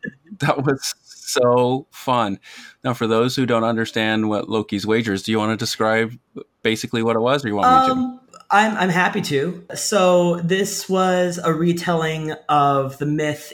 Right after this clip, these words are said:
Speaker 1: in which Loki gets Mjolnir. Uh, e-, es-, essentially is the, is the long-term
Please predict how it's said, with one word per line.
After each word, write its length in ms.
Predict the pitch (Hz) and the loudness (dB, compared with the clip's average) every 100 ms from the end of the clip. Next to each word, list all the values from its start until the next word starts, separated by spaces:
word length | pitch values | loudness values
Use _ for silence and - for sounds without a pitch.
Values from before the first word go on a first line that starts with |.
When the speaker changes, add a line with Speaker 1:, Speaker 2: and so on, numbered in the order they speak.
| - | -6
Speaker 1:
in 280 | 156 147 | -4 -2
which 520 | 139 139 135 - - - | 0 -2 -2 -6 -8 -6
Loki 800 | 143 143 139 147 143 127 127 127 - _ - | 0 4 4 2 0 2 0 -2 -16 _ 2
gets 240 | 185 185 | 2 4
Mjolnir. 680 | 175 160 160 131 107 104 - _ 160 | 4 4 4 0 -4 -8 -14 _ 2
Uh, 320 | 151 131 - - | 4 4 2 2
e-, 160 | 165 165 | 2 2
es-, 240 | 160 147 - | 0 0 0
essentially 480 | 165 165 139 127 127 | 2 2 2 2 2
is 140 | 127 | 2
the, 240 | 147 135 | 0 0
is 160 | 151 147 | 0 0
the 100 | 143 | 0
long-term 840 | 151 165 160 160 170 143 135 127 | 2 4 4 2 0 0 -2 -4